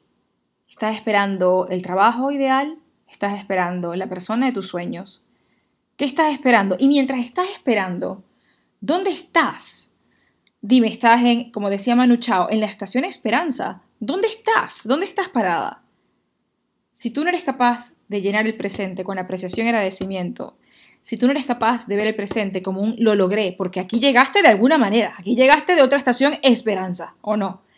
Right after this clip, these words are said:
Pero si tú no eres capaz de ver eso ahorita, ¿cómo te recargas? ¿Cómo te motivas a traspasar momentos de incomodidad para poder manifestar el otro nivel de conciencia, que es donde está lo otro que quieres manifestar?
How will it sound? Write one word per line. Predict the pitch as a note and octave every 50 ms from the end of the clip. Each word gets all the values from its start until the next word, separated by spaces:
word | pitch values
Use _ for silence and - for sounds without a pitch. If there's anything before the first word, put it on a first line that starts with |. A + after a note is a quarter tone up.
| _ _ _ _ _ _ _ -
Pero | A3 A#3
si | A3 G#3+
tú | - D4
no |
eres | E4+ F4+ E4+
capaz | D4+ B3+ C4 C4+ B3+
de | A#3+ A3
ver | A3+ A#3+
eso | B3 A#3 - A#3+
ahorita, | A3 A#3+ B3 A#3+ - - - - - - _ _ _ _ _ _ _ _ _ _ _ _ _ _ _ _ _ _
¿cómo | - C#4+ D4 D4 D4 D4+ D#4+ E4 E4 E4 - _ _ _ _ _ _ _
te | - A3+
recargas? | G#3+ G#3 G3+ G3+ A#3+ A#3 A3 F#3+ F3 F#3+ G3 F#3+ F#3+ - - _ _ _ _ _ _ _ _ _ _ _ _ _
¿Cómo | - - C4 C#4+ D4
te | D4 C#4
motivas | B3+ A3+ A#3 - C4+ C4+ C#4 D4 C4
a | A#3+
traspasar | A#3+ A3+ G#3 - G#3 - A#3+ A#3 B3
momentos | A#3 A3 A3 G#3+ G#3+ A3+ A#3 A#3 A#3 A#3 A#3+ B3 A#3 - - - _ _ _ -
de | G#3+
incomodidad | A3 G3+ G3+ G#3 G3 F#3 F#3 F#3 G3 G3+ G3 F#3 F3+ F#3 - _ _ _ _ _ _ _ _ _ _ _ -
para | - G#3 G3+ G3+
poder | - G3 G#3+ A#3+
manifestar | A#3+ A3+ A3+ A3 G3+ F#3+ - - G#3 G#3 G#3+ G#3+ -
el | - G3+ G3
otro | G3+ G#3+ A#3 A#3
nivel | A3 G3+ G3+ G#3+
de | G#3+ G#3+
conciencia, | - G3 F#3 F#3 - G#3+ G3+ G3+ G3 G#3 G3
que | -
es | G3+ G#3+
donde | G#3 G3+
está | G3+ - - A3 G#3 G#3+ G#3+ - - -
lo | - G3 G3 F#3 F#3 -
otro | - A#3 A3 A3 E3+ F3
que | F#3 F3
quieres | F3 - F3+ F#3
manifestar? | F#3 F#3 F3+ F3 F3 F3+ - - - - - -